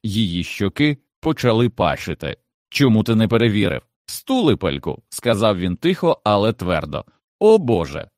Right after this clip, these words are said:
Наомі встала і почала походжати туди-сюди біля столу. «Ми мусимо їй сказати».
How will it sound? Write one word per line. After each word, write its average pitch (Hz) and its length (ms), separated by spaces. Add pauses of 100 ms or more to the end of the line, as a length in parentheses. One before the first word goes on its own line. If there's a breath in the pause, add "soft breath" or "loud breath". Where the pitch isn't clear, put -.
Наомі 117 460
встала 165 580
і 123 120
почала 143 420
походжати 156 640
туди-сюди 110 600
біля 104 300
столу. 67 440 (320)
«Ми 131 180
мусимо 147 440
їй 110 180
сказати». 95 600